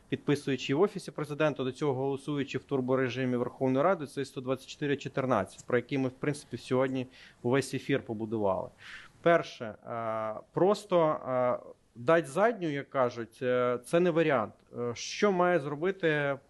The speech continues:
президент Зеленський для того, щоб врегулювати цю ситуацію, на мій погляд? Має чесно вийти буквально сьогодні або найближчим часом із заявою про те,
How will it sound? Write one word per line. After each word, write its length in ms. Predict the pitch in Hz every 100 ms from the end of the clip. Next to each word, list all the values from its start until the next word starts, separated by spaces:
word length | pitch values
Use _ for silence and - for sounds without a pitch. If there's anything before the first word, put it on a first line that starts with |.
| _
президент 460 | 139 135 143 165 139
Зеленський 500 | 147 175 196 - 131
для 120 | 139
того, 260 | 131 165 147
щоб 180 | 151 143
врегулювати 720 | 139 147 139 147 151 165 131
цю 220 | - 151
ситуацію, 560 | - 139 156 180 185 143
на 80 | 143
мій 160 | 151
погляд? 420 | 147 131 107 104 - _ - - - - - -
Має 300 | 156 196 196
чесно 420 | 196 214 - 196
вийти 400 | 165 160 151 143
буквально 520 | 131 135 175 185 190
сьогодні 680 | 175 175 139 147 135 143 151 -
або 400 | 127 127 131 165
найближчим 560 | 170 151 175 - 175
часом 560 | 170 147 131 - 135 127 -
із 180 | 156
заявою 580 | 143 160 165 175 170 151
про 140 | 143 -
те, 300 | 190 240